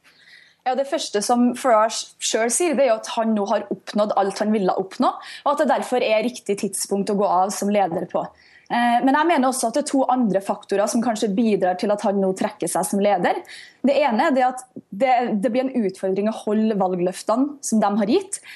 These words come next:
Eh, de har jo allerede sagt at det må bruke tre hundre og femti li-, femti millioner, eh, pund i N H S hver dag ikke blir mulig. Og det samme gjelder nok også fri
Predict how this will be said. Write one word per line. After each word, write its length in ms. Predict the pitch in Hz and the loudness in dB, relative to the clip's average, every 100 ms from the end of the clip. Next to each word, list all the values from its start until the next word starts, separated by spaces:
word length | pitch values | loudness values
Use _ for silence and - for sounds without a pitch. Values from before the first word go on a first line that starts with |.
| - - | -20 -2
Eh, 160 | 285 277 | 2 2
de 80 | 285 294 | 4 2
har 100 | 277 | 2
jo 80 | 302 | 2
allerede 340 | 262 302 247 | 2 2 0
sagt 320 | 247 233 - 214 | 0 -4 0 -2
at 80 | |
det 160 | 214 226 | 0 0
må 80 | 226 202 | 2 0
bruke 160 | 214 | -2
tre 240 | - 233 214 | -2 0 2
hundre 300 | 226 202 196 | 2 2 0
og 20 | |
femti 320 | 208 202 226 | -2 0 0
li-, 240 | 208 208 | 0 0
femti 400 | - 247 190 196 | -2 -2 -2 0
millioner, 640 | 208 214 214 196 185 226 269 - - - - - | 0 2 2 2 2 0 -2 -8 -20 -20 -6 0
eh, 400 | 240 233 226 226 | 4 4 4 0
pund 400 | - 233 254 269 - _ | -2 2 2 2 -4 _
i 160 | 233 233 | 0 0
N 160 | 220 214 220 | 0 0 2
H 80 | 226 | 0
S 160 | 277 - | 0 -2
hver 240 | 220 220 | 0 0
dag 300 | 185 247 254 262 | 2 2 0 -4
ikke 320 | 254 - 202 | -6 -4 -2
blir 160 | 220 | 0
mulig. 320 | 240 214 247 - - - _ 269 | 2 2 0 -2 -8 -20 _ 0
Og 140 | 285 | 2
det 60 | 269 | 2
samme 320 | 285 311 254 | 0 0 2
gjelder 220 | 233 226 220 | 2 2 2
nok 160 | 226 | -2
også 160 | 214 302 | -2 -4
fri 220 | 302 240 | 0 2